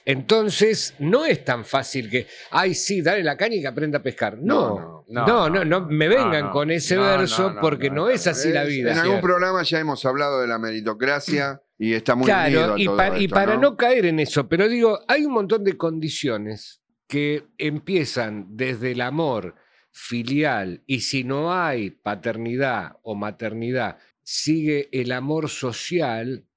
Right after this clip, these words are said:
Speaker 1: la capacidad empática de una sociedad de entender cuál es el problema del otro.
Speaker 2: Que hoy está ausente en, en gran parte.
Speaker 1: En gran parte está ausente y que encima sacan chapa de doctores de la ley y,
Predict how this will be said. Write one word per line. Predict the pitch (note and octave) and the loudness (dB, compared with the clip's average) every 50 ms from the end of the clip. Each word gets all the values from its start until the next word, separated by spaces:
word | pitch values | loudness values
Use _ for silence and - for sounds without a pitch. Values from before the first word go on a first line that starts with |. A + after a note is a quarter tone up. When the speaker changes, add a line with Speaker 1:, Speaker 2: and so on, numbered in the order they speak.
| _ _ _ _ _ | _ _ _ _ _
Speaker 1:
la | A2 A2 A2 A2+ F#2+ | -4 -2 -2 -2 0
capacidad | - A2+ A2+ - _ - A2+ G#2+ - - - B2+ B2+ C#3+ F#3+ G#3+ G#3+ F#3+ D#3+ C#3+ C3 - _ | -2 -2 -2 0 _ -2 -2 -2 -4 -6 -4 -4 0 0 2 2 4 2 0 0 -4 -10 _
empática | C3 A#2+ A#2+ B2 A#2 _ - E3+ E3+ E3 E3 D3 C3+ - B2+ A#2+ | -6 -6 -6 -6 -6 _ -2 -2 -2 -2 -4 -8 -6 -4 -4 -4
de | A#2+ B2+ | -4 -4
una | C3 B2+ B2 | -4 -6 -6
sociedad | - - B2+ B2 G#2+ - - C3 C#3 D3 D3+ C#3+ C#3 | -6 -4 -6 -6 -6 -2 -2 0 0 0 0 -2 -4
de | B2 G#2+ G#2 B2 B2 | -6 -4 -4 -2 -2
entender | C3 C3+ C3+ B2 - C#3 C#3 D3 D3+ D3+ F3 E3+ D3+ | -2 -4 -6 -2 -2 -2 -2 -2 -2 -2 -4 -4 -2
cuál | - D3+ C#3 C#3 | -2 -2 -2 -2
es | C#3 - - | -4 -4 -4
el | C3+ A#2+ | -6 -6
problema | - C3 C3 C#3+ D3+ D3+ D3 C#3 | -6 -6 -4 -4 -4 -4 -4 -4
del | C3+ C3 B2+ | -4 -4 -2
otro. | A2 G2 F#2+ E2+ - G#2 G2+ A#2 | -4 -4 -4 -6 -8 -6 -4 -2
Speaker 2:
Que | A#2+ | -2
hoy | A#2+ B2 | -2 -2
está | A2+ - - | -4 -2 -2
ausente | A2 A2 G2+ - A#2 A2+ G#2+ F#2 G#2 G2+ | -4 -4 -2 -4 -4 -4 -4 -4 -4 -4
en, | G2 F#2+ F#2+ F#2+ F#2 - | -4 -4 -4 -6 -8 -8
en | G2 G2 G2 G2 | -8 -8 -6 -6
gran | G2+ G#2 G2+ G2 | -6 -6 -6 -4
parte. | F2+ - C#3+ C#3 | -2 -2 -2 0
Speaker 1:
En | C#3 | 0
gran | D3+ D#3 E3 E3 F3 | 0 0 0 0 0
parte | E3 - F#3+ F3+ E3 E3 | 0 0 0 0 -2 -4
está | D#3 - - E3+ | -4 -2 -2 -2
ausente | F3 E3 - - F3+ D#3 C#3 C#3 C3+ D#3+ F3 D#3+ | -2 -4 0 0 0 2 2 0 0 0 -2 0
y | - G#3+ G3+ | 0 -4 -2
que | - - | -2 -2
encima | A3+ A3 F3+ - A3 A#3+ A3+ A#3 A#3 G3 | -2 -2 -2 -4 -4 -4 -4 -4 -4 -4
sacan | - - G#3+ A3 - - F#3+ F3+ F3 | -2 -2 -2 -2 -2 -4 -4 -4 -2
chapa | - - G#3+ - - - | -2 -2 -2 -2 -2 -2
de | E3 D#3 D3+ | 0 0 0
doctores | D3 D3 D3 C#3 - _ G3+ G#3+ G#3 G#3 F3 | 0 -2 -4 -4 -4 _ -4 0 0 0 0
de | D3+ D3 C#3+ | 0 0 -2
la | C#3+ C#3+ | -2 -2
ley | D3+ F3 G3+ A3+ A#3+ A#3+ G#3 - _ | -2 -2 -2 -2 -4 -4 -8 -8 _
y, | D3+ D#3 D#3 D#3+ E3+ - | 0 0 2 0 -2 -4